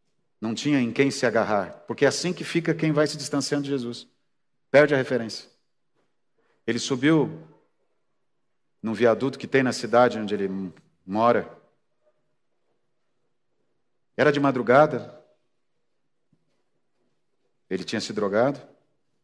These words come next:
E ele pensou, "A última coisa que eu vou fazer vai ser pular daqui de cima." Mas naquela hora ele sentiu uma força muito grande. E ele ouviu nitidamente, "Filho,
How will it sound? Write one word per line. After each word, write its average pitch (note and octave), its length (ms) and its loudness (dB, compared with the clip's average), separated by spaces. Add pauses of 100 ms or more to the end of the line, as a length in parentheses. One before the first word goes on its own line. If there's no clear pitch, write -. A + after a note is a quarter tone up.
(920)
E G#2 80 -4
ele A2 100 0
pensou, A2 400 -2
"A G#2+ 40 4
última C#3+ 320 0
coisa C#3+ 200 0
que C#3+ 60 -4
eu C3+ 40 -2
vou B2+ 100 -4
fazer B2+ 520 -4 (2000)
vai G#2+ 160 -2 (100)
ser - 220 -4
pular G#2+ 320 2
daqui F#2+ 220 -6
de F2 80 -14
cima." D#2 320 -12 (2000)
Mas - 180 -6
naquela A#2+ 280 0
hora B2+ 180 2
ele A#2+ 120 -4
sentiu A2 300 -6
uma B2+ 140 0
força C3+ 320 -2
muito C3 220 -2
grande. A2 440 -2 (640)
E A2 100 4
ele C3+ 120 4
ouviu B2+ 260 0
nitidamente, C3+ 680 -2
"Filho, A#2 560 -4